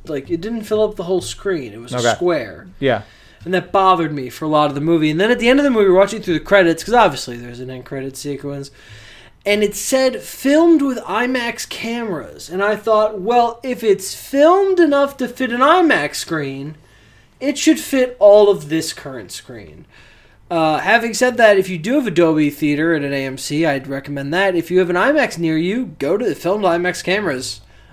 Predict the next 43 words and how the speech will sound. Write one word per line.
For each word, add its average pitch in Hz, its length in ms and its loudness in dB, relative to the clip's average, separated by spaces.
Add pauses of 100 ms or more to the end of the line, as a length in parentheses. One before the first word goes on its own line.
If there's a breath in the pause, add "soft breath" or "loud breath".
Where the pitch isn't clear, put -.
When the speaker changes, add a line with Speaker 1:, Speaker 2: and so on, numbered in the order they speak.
Speaker 1:
I 156 140 -4
may 226 220 4
go 175 180 6
again 180 340 4
just 139 160 -6
for 160 60 -4
the 147 120 -2
imax, 160 440 -2
that 123 140 -10
huge 131 320 -10
screen. 120 300 -14
That's 165 180 -8
a 196 40 -4
lot 123 180 -6
of 117 60 -18
fun. 131 240 -14 (100)
Speaker 2:
Yeah. 143 240 4 (640 soft breath)
Speaker 1:
Uh, 165 640 4
so, 185 400 4
yeah, 185 380 4
I 117 140 -4
for 175 160 -8
sure 202 320 0
recommend 165 580 -2
it. 190 160 0
It's, 170 220 -4
it's 160 240 -2
a 170 140 0
lot 165 240 0
of 180 80 -4
fun. 196 220 2
It's 196 100 -12
very 170 160 0
gory 185 600 2
and 151 220 -2
subversive, 165 880 -2
and, 151 260 -6
uh, 147 420 0
it's 165 140 -8
just - 180 -12
a 233 40 -10
good, 170 460 -2
uh, 180 40 0